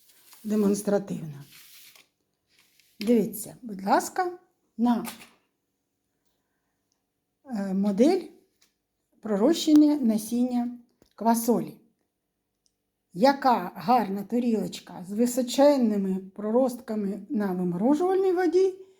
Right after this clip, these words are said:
і наскільки гірше тарілочка з залишковою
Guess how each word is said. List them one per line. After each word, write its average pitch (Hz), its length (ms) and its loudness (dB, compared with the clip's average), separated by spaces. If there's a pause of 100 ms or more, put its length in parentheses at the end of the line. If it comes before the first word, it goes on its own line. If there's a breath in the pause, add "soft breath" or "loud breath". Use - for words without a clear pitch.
(420 soft breath)
і 262 80 -4
наскільки 233 600 0
гірше 277 520 2 (720)
тарілочка 285 800 -2 (180)
з 226 60 -10
залишковою 240 920 -2